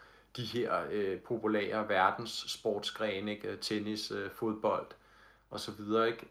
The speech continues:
Så der er ligesom en grad af forståelse, der allerede er på plads.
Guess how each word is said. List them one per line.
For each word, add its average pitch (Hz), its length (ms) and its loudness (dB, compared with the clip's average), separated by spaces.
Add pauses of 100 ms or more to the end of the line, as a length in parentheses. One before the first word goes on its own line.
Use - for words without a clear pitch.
(160)
Så 104 440 2
der 104 60 2
er 107 120 6
ligesom 123 300 0
en 104 260 -2
grad 104 340 8
af 107 60 -2
forståelse, 139 800 4
der 107 80 4
allerede 113 540 6
er 107 100 2
på - 180 -8
plads. - 520 4